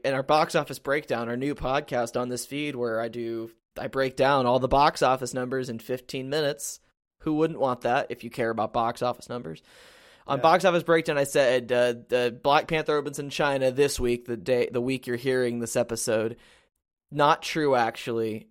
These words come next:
Speaker 1: It is opening in China in early March. So we have a little bit
Speaker 2: Hmm.
Speaker 1: more time to wait before Black Panther opens in China. To talk about Black Panther's, uh, box office, it is doing spectacularly.
Speaker 2: Oh, yeah.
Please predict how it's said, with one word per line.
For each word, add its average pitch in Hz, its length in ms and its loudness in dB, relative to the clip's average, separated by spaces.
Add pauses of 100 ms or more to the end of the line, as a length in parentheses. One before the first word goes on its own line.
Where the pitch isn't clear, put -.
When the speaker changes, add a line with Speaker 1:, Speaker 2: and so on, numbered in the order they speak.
Speaker 1:
It 120 280 0
is 117 580 -4
opening 131 680 0
in 120 180 -8
China 123 380 0 (100)
in 117 260 -4
early 127 300 0
March. 113 600 -6 (280)
So - 180 -2
we 123 80 0
have 135 100 4
a - 20 4
little 240 220 10
bit 226 80 6
Speaker 2:
Hmm. - 40 -4
Speaker 1:
more 185 140 4
time 147 300 -2
to 139 80 0
wait 123 300 0
before 123 300 -4
Black 113 240 -4
Panther 113 360 -6
opens 110 240 -8
in 113 80 -12
China. 117 420 -6 (460)
To 143 80 -4
talk 175 300 2
about 139 260 4
Black 135 180 2
Panther's, 127 500 -4
uh, 110 120 -2
box 131 340 -2
office, 117 340 -4
it 160 140 0
is 175 180 -6
doing 131 560 0 (340)
spectacularly. - 1300 -6 (420)
Speaker 2:
Oh, 131 100 -6
yeah. 120 280 -4